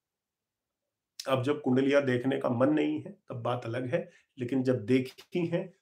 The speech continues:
तो साक्षात इन चीजों को पाया है अपने सामने घटित होते हुए। समझ रहे हो? तो जिस दशा में भी,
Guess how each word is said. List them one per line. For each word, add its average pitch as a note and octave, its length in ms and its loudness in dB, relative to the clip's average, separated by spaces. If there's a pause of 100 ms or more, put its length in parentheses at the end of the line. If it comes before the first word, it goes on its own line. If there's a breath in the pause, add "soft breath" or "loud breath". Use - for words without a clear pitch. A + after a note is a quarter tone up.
(140)
तो C3 80 -6
साक्षात C3+ 840 2
इन B2+ 120 4
चीजों C3 320 2
को C3 120 0
पाया B2+ 360 0
है C#3 200 2
अपने C3 160 -2
सामने B2+ 320 -2
घटित A2 380 -8
होते B2+ 200 -14
हुए। E3 180 -16 (1500)
समझ B2+ 220 0
रहे D#3 80 -4
हो? E3+ 140 -12 (1500)
तो D#3 100 -2
जिस F3 400 2
दशा D#3 440 6
में D3 300 4
भी, D#3 440 4